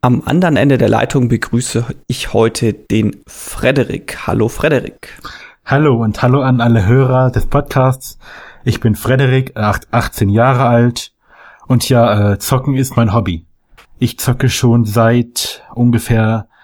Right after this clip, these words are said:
Speaker 2: de-, dem siebten Lebensjahr. Angefangen hat alles mit dem Nintendo D S bei mir. Ich glaub, mein erstes Spiel war Nintendox. Und dann hat sich's hochgesteigert von Nintendo drei D S über Wii U,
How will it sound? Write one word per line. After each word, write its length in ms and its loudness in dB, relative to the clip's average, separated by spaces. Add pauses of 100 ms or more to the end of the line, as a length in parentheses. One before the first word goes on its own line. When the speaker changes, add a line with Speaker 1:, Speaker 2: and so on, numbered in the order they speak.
(240)
Speaker 2:
de-, 260 2
dem 200 2
siebten 480 0
Lebensjahr. 880 0 (420)
Angefangen 540 2
hat 160 -2
alles 260 0
mit 220 0
dem 120 4
Nintendo 360 0
D 140 0
S 180 -4
bei 160 2
mir. 340 0 (320)
Ich 160 -6
glaub, 200 -2
mein 120 0
erstes 320 -4
Spiel 320 0
war 460 -2
Nintendox. 840 -2 (920)
Und 220 2
dann 100 2
hat 120 -2
sich's 200 0
hochgesteigert 680 0
von 560 0 (240)
Nintendo 380 2
drei 180 0
D 140 0
S 280 -2
über 300 0
Wii 160 2
U, 460 0